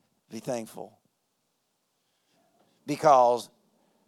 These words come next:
there's something in it somewhere that can work my likeness in you if you'll just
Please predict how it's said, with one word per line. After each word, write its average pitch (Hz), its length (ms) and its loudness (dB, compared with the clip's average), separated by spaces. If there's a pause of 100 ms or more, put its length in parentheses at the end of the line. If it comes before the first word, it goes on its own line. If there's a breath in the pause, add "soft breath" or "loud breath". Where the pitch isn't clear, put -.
there's 185 260 -2
something 233 460 -2
in 233 160 -2
it 247 160 -8
somewhere 147 680 -2
that 135 220 -6
can 123 280 -10
work 190 280 -2
my 185 160 -2
likeness 185 560 -4
in 120 200 -16
you 120 200 -14
if 110 220 -16
you'll 117 160 -14
just 110 460 -14